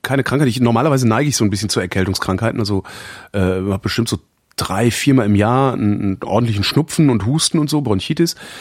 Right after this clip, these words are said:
Äh, und das auch immer begleitet von so zwei Tagen Fieber. Und hab, zweitausendvierzehn hatte ich das gar nicht,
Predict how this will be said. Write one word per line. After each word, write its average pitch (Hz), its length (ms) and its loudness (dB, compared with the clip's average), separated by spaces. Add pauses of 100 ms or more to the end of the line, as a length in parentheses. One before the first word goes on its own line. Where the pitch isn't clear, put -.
(180)
Äh, - 80 0
und 117 120 2
das 117 120 2
auch 123 120 0
immer 135 140 4
begleitet 110 320 2
von 110 140 -2
so 104 80 -4
zwei 110 200 -2
Tagen 101 240 0
Fieber. 139 360 -4 (800)
Und 117 240 0
hab, - 240 -4 (100)
zweitausendvierzehn 139 600 2
hatte 143 80 0
ich - 80 -2
das - 140 0
gar 135 220 2
nicht, 101 300 -2